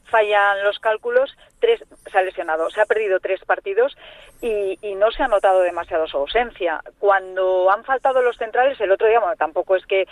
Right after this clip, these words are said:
los pusiera demasiado a prueba el Girona, pero, pero el caso es que, mm, es, esa supuesta crisis de "Dios mío, ¿qué es lo que va a pasar con la defensa central del Madrid?", es que ni atisbo de duda ni atisbo de problema.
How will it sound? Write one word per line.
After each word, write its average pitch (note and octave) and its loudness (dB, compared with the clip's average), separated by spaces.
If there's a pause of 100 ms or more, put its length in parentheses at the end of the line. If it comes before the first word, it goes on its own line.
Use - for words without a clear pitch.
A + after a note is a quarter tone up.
(160)
los G3 0
pusiera G3 0
demasiado F#3 0
a F3 2
prueba F3+ 0
el D#3+ -6
Girona, F#3+ -2 (400)
pero, F3 2
pero F3+ 0
el E3+ 0
caso F3+ -4
es - -14
que, A#3+ 0
mm, D#3+ -12
es, F3 -2
esa F3 -8
supuesta G3 -4
crisis G3+ -10
de F#3+ 0
"Dios F#3 -2
mío, G3+ -2
¿qué - -4
es F#3 -8
lo F#3+ -2
que G3 0
va F#3 4
a F3+ 0
pasar F#3+ -4
con F#3 -4
la F3+ -2
defensa F#3 -8
central F#3+ -2
del F#3 0
Madrid?", F#3 -2 (420)
es G3+ -4
que A#3+ -2
ni A3 -4
atisbo G#3+ -2
de G3 0
duda B3 0
ni A#3+ -4
atisbo G3 -2
de A#3+ 4
problema. F#3 -4